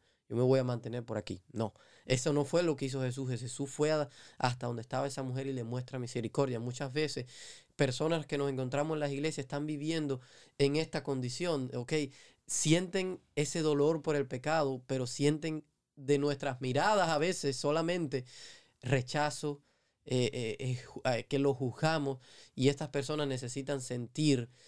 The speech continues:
que sí, han fallado, es verdad, pero necesitan sentir la misericordia, necesitan sentir que todavía Jesús quiere tener una relación con ellos, que todavía hay oportunidad, que no es el fin del mundo, que Dios quiere,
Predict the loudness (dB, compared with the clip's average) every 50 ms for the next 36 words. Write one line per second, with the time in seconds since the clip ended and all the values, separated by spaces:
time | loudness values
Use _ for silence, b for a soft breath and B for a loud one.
0 | b b b b b b b _ 0 2 2 2 0 2 2 0 0 -4 -8 _
1 | _ _ -2 -2 -2 -2 0 0 0 2 2 4 2 2 2 0 -4 -6 -10 _
2 | 0 0 2 4 2 2 2 -2 -4 -4 -8 _ _ _ _ 2 2 2 2 0
3 | -2 -2 -2 -4 -8 -6 -6 -6 -6 -6 -6 -8 -6 -4 -4 -4 -4 -6 -6 -8
4 | -8 -10 -10 -8 -8 -6 -6 -6 -6 -6 -6 -6 -6 -6 -2 0 0 0 0 -2
5 | -4 -2 2 2 2 2 0 B B B B B B B B 2 2 4 4 2
6 | 4 4 2 0 0 0 2 2 2 0 0 -2 -4 -4 -4 -4 -6 -6 -4 -2
7 | 0 2 2 2 2 0 B B B B B _ 4 6 6 4 4 2 2 0
8 | -2 -2 -2 -4 -4 -4 -6 -6 -4 -4 -4 -4 -4 -4 -6 -8 -6 -4 -2 -2
9 | -2 -2 -2 -2 0 0 0 -2 -4 b b b b b 2 2 2 2 0 -4
10 | -6 -4 -4 -2 2 2 2 0 0 -4 -4 -4 -4 -6 -8 -8 -8 -6 -6 -6
11 | -6 -4 -4 -4 -6 -6 -8 -8 -6 -6 -6 -2 2 2 2 2 0 -4 -2 0
12 | 0 0 -2